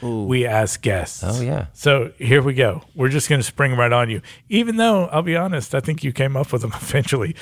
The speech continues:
Speaker 2: So now you'll see how it feels. Um, the first one is, what are you currently reading or learning?
Speaker 1: Currently reading or learning. I'm reading Heavenly Man. Uh, my wife's on a kick. It's a Chinese house church planning guy.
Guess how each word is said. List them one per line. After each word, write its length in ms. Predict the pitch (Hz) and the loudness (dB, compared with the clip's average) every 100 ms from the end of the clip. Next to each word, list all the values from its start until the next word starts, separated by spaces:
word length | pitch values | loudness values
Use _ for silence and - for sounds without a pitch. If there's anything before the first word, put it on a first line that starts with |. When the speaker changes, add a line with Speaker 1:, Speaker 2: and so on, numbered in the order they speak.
| - | -18
Speaker 2:
So 220 | - 143 | -4 -2
now 260 | 131 160 139 | -2 -2 0
you'll 160 | 143 135 | 2 0
see 160 | - | 2
how 140 | 139 123 | 2 2
it 100 | 110 | 0
feels. 360 | 135 113 90 - - - | 0 0 -2 -10 -20 -4
Um, 240 | 151 170 | 2 4
the 60 | 170 | 2
first 360 | - 220 262 190 | 2 2 2 0
one 140 | 190 | 2
is, 260 | 175 131 113 | 2 2 0
what 240 | 127 175 | 2 2
are 120 | 180 | 2
you 180 | 190 165 | -4 -6
currently 560 | - - 143 175 170 143 | -6 -2 0 0 -2 -4
reading 520 | 117 123 139 151 160 | -2 -2 0 -2 -4
or 200 | 123 123 | -2 0
learning? 440 | 113 101 95 82 - _ _ _ _ - _ _ _ _ _ | 0 -2 -6 -10 -20 _ _ _ _ -20 _ _ _ _ _
Speaker 1:
Currently 440 | - 147 170 160 | -4 -2 0 0
reading 460 | 113 104 113 127 127 | 0 -2 0 0 0
or 120 | 107 | 0
learning. 480 | 101 104 104 98 92 | 0 0 0 -2 -2
I'm 180 | 101 110 | -2 0
reading 240 | 135 131 | 0 0
Heavenly 500 | 110 - 127 135 147 | -2 -4 0 2 2
Man. 460 | 147 143 151 156 160 - _ - | 2 2 0 0 -4 -10 _ -4
Uh, 340 | 123 113 104 | 0 2 0
my 160 | 92 110 | 0 0
wife's 460 | 104 110 107 - | 2 0 -2 -8
on 180 | - 113 | -6 -4
a 60 | 101 | -4
kick. 400 | - 113 104 104 | -4 -2 -2 -4
It's 160 | 95 | -4
a 80 | 101 | -6
Chinese 720 | - - 110 113 107 104 98 | -4 -2 -2 -2 -2 -2 -4
house 320 | - - 113 - | -6 -4 -4 -4
church 320 | - 113 - | -6 -6 -6
planning 300 | 110 107 104 | -6 -4 -2
guy. 400 | 98 101 98 | -2 -2 -4